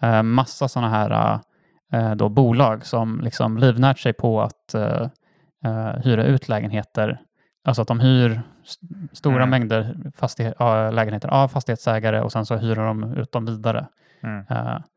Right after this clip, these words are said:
Speaker 1: till, eh, eh, privatpersoner för höga hyror. Eh, f-, jättemånga av de bolagen, eh, har, eh, börjat gå i konkurs.
Speaker 2: Ja,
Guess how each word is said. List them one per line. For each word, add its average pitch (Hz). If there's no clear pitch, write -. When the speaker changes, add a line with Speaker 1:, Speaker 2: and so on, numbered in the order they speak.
Speaker 1:
till, 113
eh, 113
eh, 120
privatpersoner 117
för -
höga 120
hyror. 113
Eh, 110
f-, -
jättemånga 139
av 113
de 107
bolagen, 113
eh, 131
har, 123
eh, 123
börjat 120
gå 123
i 120
konkurs. -
Speaker 2:
Ja, -